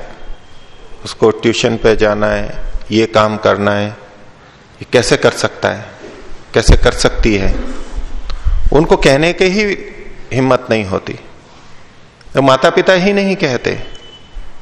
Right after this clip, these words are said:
खुद भले ही कर रहे हैं, वो खुद कर रहे हैं साधना,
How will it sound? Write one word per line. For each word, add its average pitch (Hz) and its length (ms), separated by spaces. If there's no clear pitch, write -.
खुद 170 180
भले 185 220
ही 220 120
कर 208 180
रहे 190 160
हैं, 135 80
वो 104 200
खुद 147 180
कर 190 160
रहे 208 140
हैं 202 100
साधना, 104 460